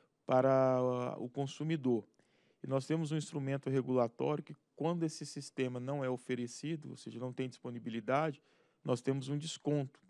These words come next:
pela indisponibilidade, que é a P V I, a parcela variável por indisponibilidade. Agora, quando nós temos no regulamento também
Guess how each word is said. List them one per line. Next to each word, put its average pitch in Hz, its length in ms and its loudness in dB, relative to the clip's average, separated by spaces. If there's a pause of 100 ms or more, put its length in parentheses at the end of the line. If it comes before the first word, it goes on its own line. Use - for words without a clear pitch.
(100)
pela 120 200 0
indisponibilidade, 131 880 0
que - 80 -2
é - 20 2
a 113 40 -4
P 131 200 -2
V 131 180 -2
I, 117 180 0
a 117 60 -6
parcela 135 540 0
variável 127 420 0
por 135 160 -2
indisponibilidade. 135 1080 2 (800)
Agora, 160 240 8
quando 196 440 0 (760)
nós 135 320 -2
temos 156 240 -2
no 156 80 0
regulamento 139 640 2
também 135 500 0